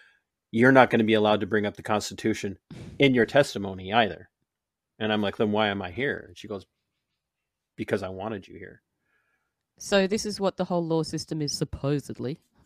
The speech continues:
Speaker 2: based on. That was an
Speaker 1: Yeah.
Speaker 2: eye roll there, by the way.
Speaker 1: I could
Speaker 2: Um,
Speaker 1: hear
Speaker 2: so
Speaker 1: it.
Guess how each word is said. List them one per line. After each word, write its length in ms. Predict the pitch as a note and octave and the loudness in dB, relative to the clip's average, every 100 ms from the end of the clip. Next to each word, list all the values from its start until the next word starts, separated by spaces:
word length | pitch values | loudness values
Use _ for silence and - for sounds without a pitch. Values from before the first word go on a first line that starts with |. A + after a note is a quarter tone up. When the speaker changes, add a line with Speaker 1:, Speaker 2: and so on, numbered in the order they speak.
| C4 | -10
Speaker 2:
based 320 | B2 C3 - | -8 -6 -8
on. 200 | A2+ B2 - _ | -10 -10 -14 _
That 100 | - | -8
was 80 | - | -4
an 60 | B2+ | -2
Speaker 1:
Yeah. 80 | A#2+ | -2
Speaker 2:
eye 60 | |
roll 220 | A#2+ A#2+ A#2+ | -2 -4 -4
there, 140 | A#2+ | -6
by 140 | B2 | -6
the 80 | B2 | -8
way. 160 | B2+ C#3 _ _ - - - - - F3+ | -8 -10 _ _ -20 -20 -20 -20 -14 -8
Speaker 1:
I 320 | D#3 D#3 D3 C#3+ | -4 0 4 6
could 140 | C#3+ | 6
Speaker 2:
Um, 40 | |
Speaker 1:
hear 120 | A#2 C3 | 6 4
Speaker 2:
so 40 | |
Speaker 1:
it. 120 | G#2 | 2